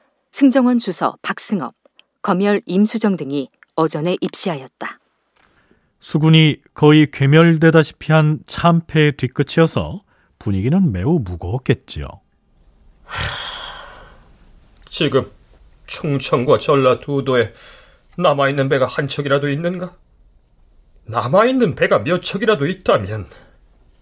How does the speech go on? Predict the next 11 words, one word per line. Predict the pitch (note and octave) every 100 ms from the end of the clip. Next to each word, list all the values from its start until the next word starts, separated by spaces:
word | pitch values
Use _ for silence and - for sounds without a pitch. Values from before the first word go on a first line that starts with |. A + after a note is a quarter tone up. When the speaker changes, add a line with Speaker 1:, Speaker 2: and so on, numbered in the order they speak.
| _ _ _ _ _ _ _
Speaker 3:
그것들을 | - E3 D#3+ F3+ A#2+
수습하여 | - - - E3+ - A#2 F2+
방어할 | - D#3+ D#3+ A3+ A#3+
계책을 | G3+ B3+ - D#4
세워야 | D4+ - E3+ C#3 B2
하지 | B2
않겠는가? | B2 A#2+ - C3 C#3 C#3 A#2 - - - _ _ _ _ - _ _ _ _
Speaker 2:
원균을 | - D3 D3+ D3 D3 C#3+ -
통제사로 | - C#3+ C#3 C3+ C#3+ C3+ C#3+ C3+
삼기 | B2+ C3 B2 - A2
위해서 | G#2 F#2+ F#2 - D#2 C#2+